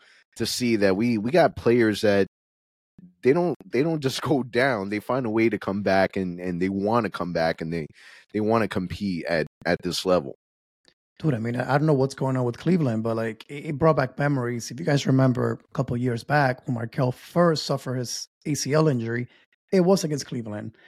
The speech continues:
Speaker 2: And then last week's game, it was Jalen Suggs going down, ankle injury,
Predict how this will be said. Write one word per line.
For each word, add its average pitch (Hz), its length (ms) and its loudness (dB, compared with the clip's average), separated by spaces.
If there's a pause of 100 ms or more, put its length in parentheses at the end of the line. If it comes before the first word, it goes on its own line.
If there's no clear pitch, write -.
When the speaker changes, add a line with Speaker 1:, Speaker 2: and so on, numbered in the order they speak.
(400)
Speaker 2:
And 127 140 2
then 131 540 4
last 127 320 -2
week's 147 180 -2
game, 147 500 4
it 139 60 2
was 135 300 2
Jalen 131 240 -2
Suggs 147 280 2
going 139 260 0
down, 123 520 0 (120)
ankle 160 300 4
injury, 131 460 0